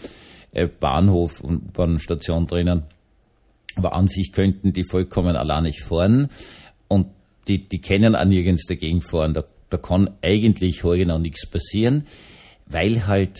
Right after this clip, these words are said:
das etwas ist, wo der Mensch überfordert ist. Und jetzt ist das Witzige, erkannt wird, das geht nicht.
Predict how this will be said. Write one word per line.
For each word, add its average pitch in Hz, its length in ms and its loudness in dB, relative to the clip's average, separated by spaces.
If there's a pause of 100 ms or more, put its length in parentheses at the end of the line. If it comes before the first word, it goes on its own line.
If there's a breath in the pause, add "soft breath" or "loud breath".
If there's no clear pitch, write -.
(160)
das - 280 -4
etwas - 480 -2
ist, - 500 -4 (440 soft breath)
wo 90 60 -2
der 87 120 2
Mensch 98 460 2
überfordert 107 640 4
ist. - 240 -6
Und 190 260 4
jetzt 147 220 0
ist 131 180 -6
das 117 140 -6
Witzige, 78 500 -4 (1120 soft breath)
erkannt 95 540 0
wird, 82 520 -4 (540)
das 98 140 2 (240)
geht - 260 -2
nicht. 87 380 -2